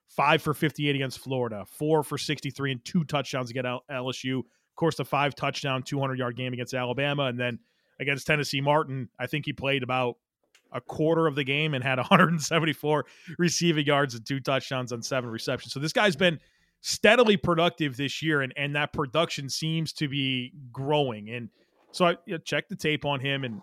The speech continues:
obviously y-, you watch him, and the speed immediately stands out. I think this is one of the most dynamic vertical receivers in college football.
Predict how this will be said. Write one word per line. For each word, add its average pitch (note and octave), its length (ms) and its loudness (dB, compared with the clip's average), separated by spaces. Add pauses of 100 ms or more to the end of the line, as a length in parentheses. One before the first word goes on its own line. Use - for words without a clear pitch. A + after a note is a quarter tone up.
obviously D3 680 0
y-, C#3 120 -12 (100)
you C3+ 160 -6
watch D#3 400 4
him, C#3 160 0
and B2+ 160 -4
the A#2 60 -8
speed E3+ 420 4
immediately B2+ 520 -4
stands A2+ 380 -10
out. G#2 220 -8
I A#2 80 -4
think C3 220 -6
this C#3 160 -6
is B2+ 100 -8
one C3 140 -4
of C3 40 -4
the B2+ 60 -4
most B2 220 -6
dynamic C#3 520 -4
vertical C3+ 440 -4
receivers C#3+ 600 -8 (460)
in D#3+ 160 -2
college C#3 420 0
football. C#3+ 640 0